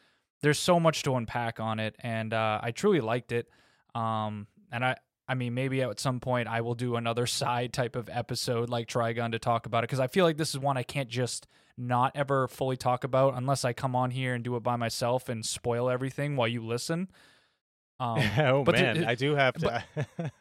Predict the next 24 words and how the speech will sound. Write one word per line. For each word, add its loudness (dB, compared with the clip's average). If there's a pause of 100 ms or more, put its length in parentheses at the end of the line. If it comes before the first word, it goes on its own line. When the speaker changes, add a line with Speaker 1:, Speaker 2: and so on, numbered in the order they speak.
Speaker 2:
<laughs> -20
I -8
do -2
have 4
to 0
Speaker 1:
it's, 4
Speaker 2:
edit -2
Speaker 1:
it's 2
a 2
Speaker 2:
things. 6
Speaker 1:
lot. 4 (760)
So, 4
uh, 0
but 2
no, 8
I, 4 (200)
I, 2
I 4
can't, -2 (400)
I -2
can't -4
stress 0
enough 0
how, -2